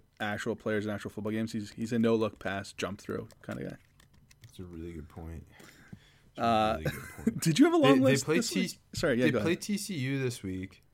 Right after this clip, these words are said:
Speaker 2: Uh, I, I'm suspecting it'll be kind of a split, and then against Kansas, you just give Caleb Williams it all.
Speaker 1: I think, yeah, I wonder how much we're gonna see Riley. I, I, the way Riley's talking,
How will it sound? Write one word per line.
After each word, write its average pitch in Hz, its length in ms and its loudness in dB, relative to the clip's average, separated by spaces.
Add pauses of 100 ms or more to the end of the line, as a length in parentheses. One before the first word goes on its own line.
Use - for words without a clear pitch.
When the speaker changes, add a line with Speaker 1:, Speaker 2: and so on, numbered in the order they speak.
(720)
Speaker 2:
Uh, 107 500 0
I, 120 60 -4
I'm 123 120 -2
suspecting 120 720 -4
it'll 135 140 -4
be 135 100 -10
kind 117 240 -6
of 104 80 -6
a 101 40 -10
split, - 540 -4
and 113 140 -2
then 110 80 0
against 110 300 -2
Kansas, 107 480 -6
you 104 80 -4
just 101 240 -10
give 95 180 -8 (160)
Caleb 92 320 -8
Williams 95 300 -6
it 101 80 -8
all. 117 240 -6 (1800)
Speaker 1:
I 127 160 4
think, 233 320 4
yeah, 117 240 0
I 117 180 2
wonder 139 300 6
how 110 80 0
much 104 200 0
we're 107 60 -4
gonna 101 140 -4
see 101 140 -6
Riley. 92 260 -4
I, 147 240 2
I, 127 220 0
the 143 140 0
way 185 180 8
Riley's 139 540 4
talking, 104 580 -2